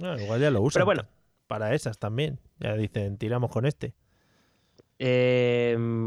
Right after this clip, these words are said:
Speaker 2: bueno, pero es que a lo mejor no todas las propuestas son aplicables en las comunidades autónomas y supongo que cada co-, comunidad autónoma sacará su propio programa donde hable de los pro-, los problemas de su propia comunidad autónoma, entiendo, llámame loco,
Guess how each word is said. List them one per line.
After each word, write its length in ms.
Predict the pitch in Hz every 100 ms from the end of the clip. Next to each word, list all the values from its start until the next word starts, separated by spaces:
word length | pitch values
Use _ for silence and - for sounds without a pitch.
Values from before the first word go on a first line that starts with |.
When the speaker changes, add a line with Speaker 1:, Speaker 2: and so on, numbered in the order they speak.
| -
Speaker 2:
bueno, 220 | 113 135
pero 120 | 131
es 60 | 107
que 80 | 113
a 40 |
lo 60 | 113
mejor 220 | 110 117
no 140 | 120
todas 180 | 123 123
las 80 | 123
propuestas 360 | 131 117 113 110
son 100 | 110
aplicables 400 | 101 104 104 101
en 60 |
las 80 | 104
comunidades 260 | 101 101 98
autónomas 480 | 95 131 120 101 110
y 100 | 104
supongo 280 | 101 113 117
que 100 | 117
cada 300 | 123 120 117
co-, 200 | 123 -
comunidad 380 | 123 123 120
autónoma 360 | 120 131 135 135
sacará 340 | 123 113 113
su 140 | 117 131
propio 300 | 131 127 123
programa 360 | 127 123 135
donde 220 | 139 123 120
hable 160 | 131
de 80 | 131
los 100 | 123
pro-, 300 | - 120 123
los 240 | 127 123 117
problemas 460 | 117 113 120 135
de 80 | 143
su 160 | 135 117
propia 300 | 120 123 135
comunidad 380 | 123 113 107 101
autónoma, 360 | 104 156 110
entiendo, 400 | 101 107 120 101
llámame 360 | 82 92 95 98
loco, 340 | 107 117 127